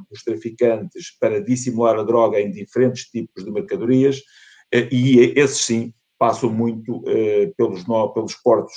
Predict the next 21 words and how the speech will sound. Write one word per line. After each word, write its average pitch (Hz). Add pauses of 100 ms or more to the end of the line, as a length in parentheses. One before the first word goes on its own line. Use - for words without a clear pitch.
(180)
eh, - (180)
portugueses. 117 (100)
Eh, 90
nós 95
temos 101
quatro 104
ou 101
cinco 92
grandes 101
portos 101 (520)
que -
fazem 98
o 107
intercâmbio 107
de 101
mercadorias 101 (280)
com, 110
eh, -
o 104
Oeste, 117 (580)
eh, 110